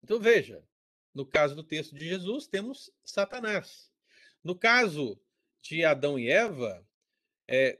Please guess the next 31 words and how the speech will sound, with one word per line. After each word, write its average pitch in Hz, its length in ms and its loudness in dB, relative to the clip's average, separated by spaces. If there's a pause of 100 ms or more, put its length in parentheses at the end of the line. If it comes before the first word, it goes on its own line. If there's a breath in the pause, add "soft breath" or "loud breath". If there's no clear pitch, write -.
(100)
temos 175 300 -2
Satanás 208 880 -2
e 151 80 -12
temos 190 280 0
um 208 60 -2
misterioso 214 760 -2
caso 208 600 -2 (800)
onde 185 480 -8 (320)
um 190 100 -10
ser 165 380 -8 (400)
como 156 180 -4
Adão, 135 260 -2
que 143 140 -8
não 156 100 -10
tinha 156 220 -12
pecado, 202 540 -4 (440)
pecou. 202 580 0 (600 soft breath)
Mas 147 160 -4
a 220 60 2
partir - 440 -4
dele, 220 360 2
meu 165 120 -4
querido 147 320 -8
irmão, 170 400 -6 (560)
o 139 60 -14
desejo 180 680 0
pecaminoso 180 680 -4
está 208 200 -4
em 220 120 -8
todos 240 260 -4
nós. 170 560 -8